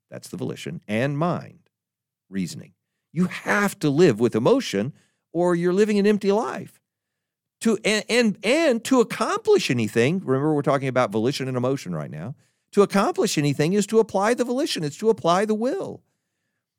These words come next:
It's not, you, you, you can't simply be a boat adrift in a stream, to use some Henry James language, waiting for some current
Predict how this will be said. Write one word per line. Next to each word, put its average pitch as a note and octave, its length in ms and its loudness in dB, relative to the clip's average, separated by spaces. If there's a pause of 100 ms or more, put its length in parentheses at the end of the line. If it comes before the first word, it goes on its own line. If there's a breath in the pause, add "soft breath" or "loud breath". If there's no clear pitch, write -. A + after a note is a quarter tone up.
(280)
It's D#3+ 160 -6
not, A#3+ 220 0 (540)
you, D3+ 180 -6
you, - 160 -6 (180)
you F3+ 140 -6
can't B3+ 320 0
simply G3+ 400 4
be E3 240 6
a D3 60 8
boat C3 580 4
adrift C#3 600 2
in C#3 140 2
a A#2+ 60 2
stream, C#3+ 800 2
to A2+ 100 -8
use G#2+ 240 -2
some G2 160 -8
Henry G2+ 240 -4
James F#2 360 -8
language, D#2 440 -16 (720)
waiting C#3 520 4
for A#2+ 160 0
some A#2+ 280 2
current C#3+ 600 2